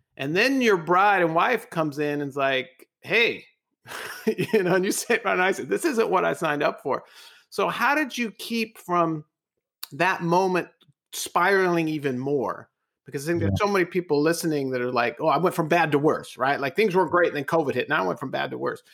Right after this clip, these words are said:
Speaker 1: So how did you keep from that spiral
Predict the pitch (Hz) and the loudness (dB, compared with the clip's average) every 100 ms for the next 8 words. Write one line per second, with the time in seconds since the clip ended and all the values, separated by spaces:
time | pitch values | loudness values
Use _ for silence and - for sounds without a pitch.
0 | _ - 165 262 247 233 233 220 185 170 | _ -6 -2 -2 -2 -4 -4 -2 -2 0
1 | 151 - - - 170 175 220 170 127 123 | -2 -2 -8 -2 0 2 4 2 2 0
2 | 127 | -2